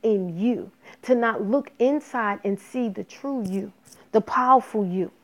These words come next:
the you that came to this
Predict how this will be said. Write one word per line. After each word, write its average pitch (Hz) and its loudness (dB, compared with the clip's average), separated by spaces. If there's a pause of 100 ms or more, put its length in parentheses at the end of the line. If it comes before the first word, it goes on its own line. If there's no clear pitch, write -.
(560)
the 220 2
you 196 4 (800)
that 202 8
came 277 0
to 233 4
this 233 0